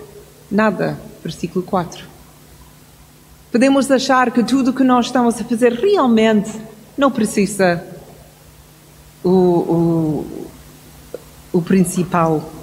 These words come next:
o centro. Mas tentar o ramo sair do principal, do centro, o ramo morre. Quando eu era muito novo,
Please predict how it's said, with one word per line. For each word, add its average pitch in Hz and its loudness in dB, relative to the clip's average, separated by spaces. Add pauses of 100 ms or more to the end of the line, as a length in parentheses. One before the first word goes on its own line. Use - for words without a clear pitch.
(140)
o 185 2
centro. 175 0 (1200)
Mas 190 2
tentar 226 2
o 185 2
ramo 175 0
sair 170 0
do 175 -2
principal, 175 0
do 175 0
centro, 185 0 (420)
o 180 -2
ramo 160 0
morre. 170 2 (2000)
Quando 247 2
eu 233 4
era 214 4
muito 208 2
novo, 190 2